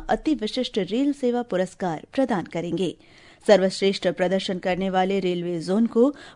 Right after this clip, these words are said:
पुरस्कार के रूप में छब्बीस शील्ड दी जाएंगी। ये पुरस्कार भारतीय रेलवे में अनुकरणीय सेवा और उत्कृष्ट योगदान के लिए दिए जा रहे हैं।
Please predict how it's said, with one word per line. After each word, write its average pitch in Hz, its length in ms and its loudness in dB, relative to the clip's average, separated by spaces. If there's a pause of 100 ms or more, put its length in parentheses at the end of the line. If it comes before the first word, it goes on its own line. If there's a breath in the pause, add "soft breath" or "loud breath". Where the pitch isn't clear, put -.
पुरस्कार 254 500 6
के 294 160 2
रूप 240 260 0
में 233 200 2
छब्बीस 220 540 -2
शील्ड 226 520 0 (100)
दी 202 160 2
जाएंगी। 170 560 -2 (360 loud breath)
ये 269 120 6
पुरस्कार 294 560 0
भारतीय 190 500 -2
रेलवे 185 360 0
में 220 200 -2
अनुकरणीय 233 760 0
सेवा 226 480 0 (300 loud breath)
और 254 300 4
उत्कृष्ट - 500 -2
योगदान 202 640 0
के 269 180 0
लिए 175 280 -8 (300 soft breath)
दिए 214 240 4
जा 160 180 -2
रहे 180 200 -2
हैं। 185 320 -2